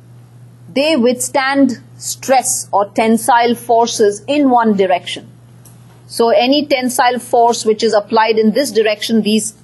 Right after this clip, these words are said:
these fibers are able to kind of withstand that. So they withstand tensile forces in one direction or stress in one direction.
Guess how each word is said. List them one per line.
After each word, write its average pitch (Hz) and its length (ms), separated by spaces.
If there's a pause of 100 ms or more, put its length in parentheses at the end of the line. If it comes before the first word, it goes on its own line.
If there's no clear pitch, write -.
(140)
these 214 480 (240)
fibers 214 400
are 214 120
able 214 340
to 214 160
kind 190 280
of 185 140
withstand 170 560
that. - 260 (1400)
So - 160
they 226 140
withstand 247 760
tensile 240 520
forces 240 680
in 269 220
one 262 280
direction - 500 (240)
or 190 120
stress 247 500
in 226 260
one 240 260
direction. - 480